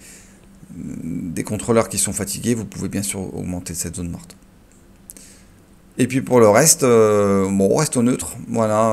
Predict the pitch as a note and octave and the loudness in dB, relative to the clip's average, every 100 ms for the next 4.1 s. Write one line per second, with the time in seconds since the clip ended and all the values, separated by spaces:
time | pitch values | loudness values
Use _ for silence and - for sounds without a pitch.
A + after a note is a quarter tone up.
0 | G2+ F#2+ G2 G2 G#2+ C#3+ D3+ C3+ B2 B2 | 2 0 0 0 2 0 -2 -2 4 4
1 | B2+ B2 - B2+ B2+ A#2 A#2 A2+ - A2 | 4 2 -2 -2 0 -2 -4 -6 -6 -2
2 | A#2+ A2+ - G2 G2 - G#2+ A2+ - B2+ | -2 -2 -6 -8 -8 -16 -12 -6 0 2
3 | B2 A2+ - B2 - C3 C3 B2 - D#3 | 2 -2 -2 -2 -2 -4 -4 -6 -2 -4